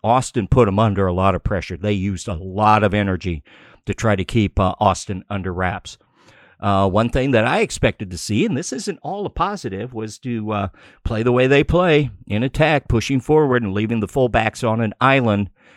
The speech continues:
and allowing the opponent to, uh, overload the fullbacks. Charlotte probably should have done more of that, but they did do that on occasion, and it created some rather, uh, scary moments in a couple of times,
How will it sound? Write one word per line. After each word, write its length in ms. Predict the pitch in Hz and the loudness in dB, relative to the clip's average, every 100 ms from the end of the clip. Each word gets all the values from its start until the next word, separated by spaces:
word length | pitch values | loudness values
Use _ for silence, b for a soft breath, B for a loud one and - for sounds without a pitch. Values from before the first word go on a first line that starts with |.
| b _ | b _
and 400 | 104 104 110 104 | 0 4 4 4
allowing 400 | 101 101 101 107 | 4 4 4 2
the 120 | 101 | 0
opponent 480 | 104 104 104 107 - | -2 -2 0 -2 -4
to, 420 | - 113 104 101 | -4 -2 0 0
uh, 260 | 98 98 92 - b b b | 0 0 -2 -8 b b b
overload 640 | 127 123 123 110 110 120 110 | 4 6 4 6 6 6 2
the 80 | |
fullbacks. 640 | 101 120 104 95 95 - - b b | 0 2 4 4 2 -2 -10 b b
Charlotte 480 | - 120 113 110 - | -4 0 0 0 -2
probably 480 | 120 156 220 180 180 | -2 0 0 0 0
should 200 | - 170 | 0 -2
have 120 | 139 | 0
done 260 | 151 156 135 | 2 2 4
more 240 | 165 156 | 6 6
of 100 | 104 | 4
that, 300 | 92 90 - | 2 0 -4
but 160 | 104 - | -4 -2
they 140 | 117 | 0
did 240 | 113 113 | -2 -2
do 160 | 110 117 | 0 2
that 260 | 104 95 92 | 4 2 2
on 180 | 92 | -2
occasion, 600 | 90 - 110 101 90 90 - - b _ | -2 0 2 2 2 -2 -6 -18 b _
and 320 | 104 104 107 | 0 2 2
it 120 | 117 - - | 0 -4 -6
created 360 | 113 147 143 | -2 -2 -2
some 340 | - 139 131 - - - - 104 - _ | 0 0 0 -6 -20 -20 -18 -18 -18 _
rather, 580 | 104 98 123 127 123 104 B B 104 | -16 -2 -2 2 2 0 B B -4
uh, 160 | 107 95 - | -2 -2 -8
scary 440 | 98 - 233 262 185 | -10 0 2 4 6
moments 540 | 190 269 104 85 - _ | 6 6 2 -2 -12 _
in 140 | 110 101 | -12 -10
a 60 | |
couple 260 | - 110 107 | -4 -4 -4
of 80 | 95 | -4
times, 340 | 101 101 104 | -4 -4 -6